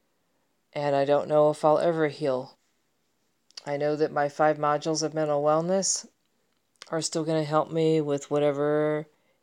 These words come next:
they can help me with. But if they can't help me to, uh, resolve my issues from my childhood completely to a point where I can enjoy an,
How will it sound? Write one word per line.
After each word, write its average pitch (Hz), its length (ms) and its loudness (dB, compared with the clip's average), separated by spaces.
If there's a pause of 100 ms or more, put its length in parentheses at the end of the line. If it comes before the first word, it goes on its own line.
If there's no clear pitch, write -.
(160)
they 139 100 -2
can 151 160 -2
help 160 220 0
me 151 120 -4
with. 143 400 -2 (600)
But 147 80 -6
if 143 120 -6
they 147 120 0
can't 143 260 -2
help 151 240 0
me 165 320 0
to, 156 480 -2
uh, 156 140 2
resolve 156 520 2
my 156 140 0
issues 156 380 -4
from 165 180 -4
my 156 140 0
childhood 175 680 0 (240)
completely 180 640 -2 (400)
to 165 140 -6
a 147 80 -4
point 160 280 -2
where 156 140 0
I 151 80 4
can 156 160 -6
enjoy 151 460 0
an, 143 180 -6